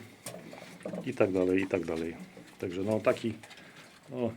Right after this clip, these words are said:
nie chcę jak na złość, nie chcę, nie chcę się tak za bardzo <laughs> postawić. Niech tak sobie trochę pokica. O, o, teraz może to ładnie widać jaka, jaka buła, <laughs> że tak powiem,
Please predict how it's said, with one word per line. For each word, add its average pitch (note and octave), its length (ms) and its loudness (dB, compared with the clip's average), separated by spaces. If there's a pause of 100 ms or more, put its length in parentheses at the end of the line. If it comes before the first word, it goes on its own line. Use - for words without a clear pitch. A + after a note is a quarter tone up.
(180)
nie A2 140 0
chcę G#2+ 180 -2
jak G2 100 2
na A#2+ 160 10
złość, A2 220 6
nie C3 140 4
chcę, A2+ 220 0
nie B2+ 140 4
chcę A#2 200 2
się A2+ 120 2
tak A2 140 2
za G#2+ 140 4
bardzo A#2 400 6 (260)
<laughs> - 360 -16
postawić. A#2+ 520 4 (320)
Niech A2 120 -2
tak G2 160 -2
sobie G2+ 200 0
trochę G#2 260 2
pokica. - 500 2 (160)
O, - 60 -6 (960)
o, G#2 120 2 (140)
teraz G2+ 240 4
może G2 200 0
to F#2+ 200 2 (140)
ładnie G#2+ 280 0
widać G2+ 300 2
jaka, F#2+ 320 2 (680)
jaka - 180 -2
buła, F#2+ 460 8
<laughs> F2+ 80 6
że - 120 8
tak B2 120 0
powiem, B2 440 8